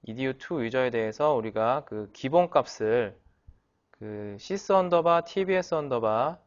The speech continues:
디스크 언더바 데이터라고 하는, 어, 값을 사용을 했었었는데요.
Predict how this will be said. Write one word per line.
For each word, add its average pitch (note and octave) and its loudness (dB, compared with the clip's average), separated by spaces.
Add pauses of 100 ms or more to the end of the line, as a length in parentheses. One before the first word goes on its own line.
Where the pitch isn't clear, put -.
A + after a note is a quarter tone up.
(180)
디스크 - -6
언더바 C#3+ 2
데이터라고 B2+ -2
하는, A2+ -4 (760)
어, G#2 -14
값을 A#2 -6
사용을 D3 -2
했었었는데요. B2+ -6